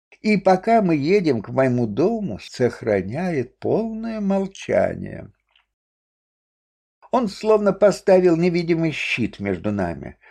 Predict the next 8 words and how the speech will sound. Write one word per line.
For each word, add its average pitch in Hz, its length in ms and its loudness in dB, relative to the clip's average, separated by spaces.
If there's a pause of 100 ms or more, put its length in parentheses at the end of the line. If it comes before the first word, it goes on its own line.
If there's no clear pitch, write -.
(160)
сквозь - 320 2
который 160 680 4
не 156 300 2
пробиться. 107 1200 -4 (1120)
Отчаяние 101 1000 -4
волнами 190 720 4
захлёстывает 202 1080 -2
меня. 101 380 -12